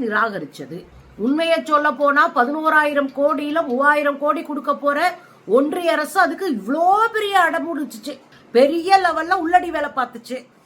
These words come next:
கொஞ்சம் கூட வளர்ச்சியே இல்லாத மாநிலங்களில் கூட மெட்ரோவை போடுறோம்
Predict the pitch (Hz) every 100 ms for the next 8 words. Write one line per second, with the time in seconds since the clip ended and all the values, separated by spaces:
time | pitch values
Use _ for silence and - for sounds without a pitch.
0 | - 285 330 320 415 370 349 339 392 311
1 | 285 311 - 330 349 403 359 320 320 339
2 | 311 247 277 311 311 302 294 269 - 330
3 | 415 330 - 349 370 349 320 302 302 302
4 | 285